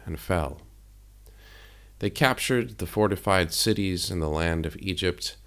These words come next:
and he plundered the land of Egypt. After subduing Egypt, Antiochus returned in the one hundred forty-third year. He went up against Israel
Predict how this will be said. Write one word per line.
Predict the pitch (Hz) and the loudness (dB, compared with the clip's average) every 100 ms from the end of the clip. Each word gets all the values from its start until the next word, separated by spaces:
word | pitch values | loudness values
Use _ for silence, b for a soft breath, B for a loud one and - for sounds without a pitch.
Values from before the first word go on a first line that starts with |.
| b b b b | b b b b
and | 82 | -2
he | 90 | 0
plundered | - - 110 92 69 65 64 - | -2 0 2 2 0 -2 -8 -12
the | - | -8
land | 73 69 64 65 - 80 | -4 -4 -4 -6 -10 -12
of | 71 | -10
Egypt. | 76 71 82 - - - - - - - - - - - - | -10 -8 -12 -12 -14 -16 -20 -20 -20 -20 -20 -20 -20 -8 2
After | 101 101 95 | 4 4 0
subduing | 90 82 87 92 82 90 | -2 -2 0 2 2 0
Egypt, | 127 104 80 76 - - B B B B B B | -4 -2 -2 -2 -10 -18 B B B B B B
Antiochus | 90 - 143 135 135 127 - 123 | -2 4 4 4 4 0 0 0
returned | 95 - 123 90 80 78 76 - - | -2 -2 2 4 4 2 -2 -8 -8
in | 90 | -6
the | 80 | -4
one | 78 92 101 98 | 0 0 0 -4
hundred | 92 101 90 87 82 82 | -4 -2 0 0 -2 -4
forty-third | - 87 82 80 - 85 78 76 82 - | -6 -2 -2 -4 -4 0 0 -2 -6 -10
year. | 87 76 71 - - - - - - - - b b b b b - | -6 -4 -6 -12 -20 -20 -20 -20 -20 -20 -20 b b b b b -2
He | 113 | 2
went | 147 180 | 4 4
up | 156 151 | 2 0
against | 107 110 101 - - | -2 0 0 -2 -4
Israel | 120 92 85 65 69 | -4 0 0 -2 -6